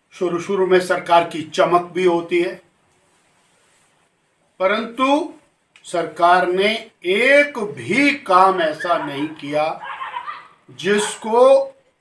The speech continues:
हिमाचल की जनता relish करे, जिसके प्रति और आभार व्यक्त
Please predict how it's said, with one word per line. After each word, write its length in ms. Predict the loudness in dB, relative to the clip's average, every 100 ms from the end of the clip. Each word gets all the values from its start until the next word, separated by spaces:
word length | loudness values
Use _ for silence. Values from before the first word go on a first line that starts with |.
| _ -4
हिमाचल 580 | 2 4 2 0 -2
की 220 | -4 -10 -8
जनता 800 | -6 -6 -4 2 4 2 -4 _ _ -16
relish 540 | -6 -4 -2 -6 -8
करे, 420 | -8 -4 -2 -2 -4
जिसके 500 | -8 -12 -8 -6 -6
प्रति 760 | -8 -12 -6 -4 -4 -8 -14 _ _ _ -2
और 280 | -2 -2 -2
आभार 500 | 0 0 2 2 0
व्यक्त 400 | -8 -12 -12